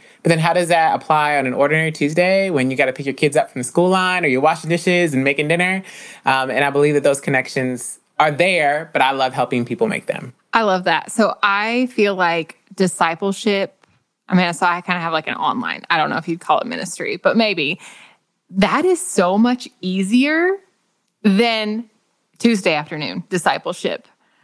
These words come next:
Speaker 2: Like, I'm like, "Am I the only one that's like, I can do it online to
Speaker 1: Oh, yeah.
Speaker 2: thousands of strangers?" But
Speaker 1: <laughs>
Speaker 2: the person in the grocery store next to me, I'm like,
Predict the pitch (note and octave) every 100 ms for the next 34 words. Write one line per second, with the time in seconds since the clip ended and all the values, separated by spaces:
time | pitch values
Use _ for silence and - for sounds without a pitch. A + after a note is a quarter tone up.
0 | - A#3+ A3 - A#3+ C4+ C4 A#3+ C4+ G#4
1 | G#4 G#4 G4 F4 C#4 E4 F#4 C#4+ C#4+ -
2 | C#4 C4 B3 - A#3+ D#4 F4 D4+ A#3+ C#4
3 | F#4 F#4+ - - _ - G#3+ G#3+ F#3 G3+
4 | E4+ F3+ E3 - G#3 F3+ - F#4 G4 D#3
5 | F#3+ F4+ A3+ E3+ D#3+ F3 - F#3+ A#3+ G3
6 | F#3 E3+ - G#3+ - - E3 - - A3+
7 | A#3 C4+ D4+ D#4+ C#4 A#3 F#3+ G#3 D#4+ C4+
8 | - F#3+ F#3 - - F#3 E3 F3 F3 E3+
9 | E3+